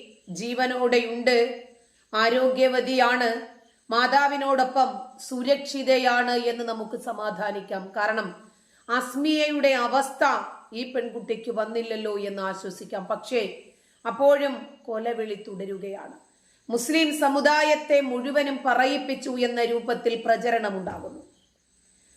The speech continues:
മതം പഠിച്ച, മതം പഠിപ്പിക്കുന്ന ഉസ്താദുമാരാണ്, അവർ പണ്ഡിതന്മാരാണ്. അവരത് ചെയ്താലും ശരി, നമ്മൾ സഹിക്കണം. കുട്ടികളെ ഉണ്ടാക്കിയാലും ശരി, ആ ഗർഭം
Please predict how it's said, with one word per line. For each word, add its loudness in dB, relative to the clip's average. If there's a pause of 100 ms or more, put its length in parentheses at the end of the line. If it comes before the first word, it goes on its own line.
(240)
മതം 4
പഠിച്ച, 2 (680)
മതം 2
പഠിപ്പിക്കുന്ന 0 (320)
ഉസ്താദുമാരാണ്, 0 (640)
അവർ 2 (140)
പണ്ഡിതന്മാരാണ്. -2 (600)
അവരത് 4 (160)
ചെയ്താലും 4 (100)
ശരി, 0 (280)
നമ്മൾ -4 (180)
സഹിക്കണം. -6 (100)
കുട്ടികളെ -2
ഉണ്ടാക്കിയാലും 2 (100)
ശരി, 2 (480)
ആ 4 (140)
ഗർഭം 2